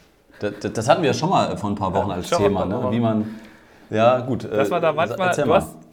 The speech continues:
Speaker 2: du hast ja quasi da in der, in der letzten Geschichte ein bisschen erzählt, dass man manchmal auf die roten Flaggen, heißen die ja im Englischen die Red Flags, hören sollte.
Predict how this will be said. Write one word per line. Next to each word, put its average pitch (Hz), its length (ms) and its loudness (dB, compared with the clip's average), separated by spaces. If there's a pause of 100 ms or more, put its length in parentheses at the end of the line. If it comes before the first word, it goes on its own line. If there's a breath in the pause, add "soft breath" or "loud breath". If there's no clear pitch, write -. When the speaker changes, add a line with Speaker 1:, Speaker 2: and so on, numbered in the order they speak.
Speaker 2:
du 135 100 0
hast 147 160 -2
ja 156 80 -2
quasi 135 720 -4
da 127 380 -4
in 123 120 -10
der, 123 220 -8
in 123 80 -12
der 120 80 -4
letzten 151 320 -4
Geschichte 135 320 -8
ein - 20 -10
bisschen 127 200 -10
erzählt, 131 360 -2
dass 131 140 -10
man 120 120 -12
manchmal 131 340 -10
auf 131 120 -8
die 123 200 -10 (600 soft breath)
roten 160 380 -2
Flaggen, 190 580 -4
heißen 139 280 -10
die 127 60 -6
ja 127 60 -4
im 127 60 -8
Englischen 127 380 -16
die 120 100 -12
Red 123 220 -12
Flags, - 540 -12
hören 147 300 -6
sollte. 120 440 -6